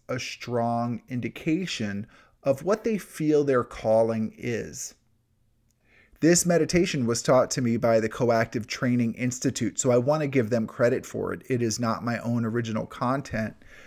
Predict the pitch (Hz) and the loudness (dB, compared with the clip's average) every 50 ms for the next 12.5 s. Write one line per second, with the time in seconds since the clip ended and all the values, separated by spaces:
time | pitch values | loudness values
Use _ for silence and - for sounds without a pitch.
0 | - - - - - - - - 151 156 147 - - - 165 156 156 151 - 151 | -16 -4 0 0 0 2 4 6 6 6 6 2 0 -2 0 2 2 2 2 0
1 | - - 135 139 135 139 127 120 113 - 123 117 123 120 - - 113 110 107 - | 0 2 2 0 0 0 -2 -4 -2 0 0 0 0 0 -2 -2 -2 -2 -2 -4
2 | - - _ _ _ _ - - 131 127 120 120 - - - 120 120 117 117 117 | -6 -12 _ _ _ _ -6 -2 2 2 2 2 0 -2 -4 -2 0 0 0 0
3 | 117 117 117 113 117 - _ _ _ _ _ _ _ _ _ _ - - 131 165 | 0 0 -2 -4 -6 -10 _ _ _ _ _ _ _ _ _ _ -6 -2 2 4
4 | 170 139 107 101 104 - - - - _ - - - 143 123 113 113 123 120 120 | 4 4 4 2 0 -6 -10 -12 -18 _ -12 -8 -4 -2 0 0 0 0 0 0
5 | 120 123 120 - - 135 123 113 113 113 107 - - - - 127 117 117 117 117 | 0 0 -2 -2 -4 -4 -2 0 0 -2 -2 -4 -8 -8 -4 -4 -2 0 0 0
6 | 110 110 110 110 - - 127 113 113 113 113 - - - - - - 160 175 160 | 0 0 -2 -4 -4 -4 -2 -2 0 0 -2 -4 -6 -10 -10 -2 2 2 2 4
7 | 113 - - - - - - - - - - - _ - - - - 147 139 139 | 2 -2 -4 -6 -8 -8 -8 -12 -20 -20 -20 -20 _ -10 -2 4 8 10 12 12
8 | 135 135 131 131 127 123 123 123 120 120 - - _ _ _ _ _ - 127 127 | 12 10 10 8 6 6 6 4 4 2 0 -2 _ _ _ _ _ -4 2 4
9 | 156 170 180 - - - - _ - - 135 139 139 139 139 135 135 135 131 127 | 4 6 6 4 2 2 0 _ -12 -2 4 6 8 8 10 8 8 6 4 2
10 | - - - 131 123 123 143 165 160 151 135 - - - - - 127 139 143 147 | -2 -2 -2 -2 -2 0 0 0 2 2 0 -2 -4 -6 -2 2 4 6 6 6
11 | 143 139 - 127 107 107 110 113 110 113 - - 135 135 127 113 - - 131 131 | 4 2 0 0 0 0 2 0 0 0 0 -4 -4 -2 -2 -2 -2 -2 -2 -2
12 | 120 113 113 113 120 123 147 156 160 | 0 0 0 0 0 0 -2 -4 -6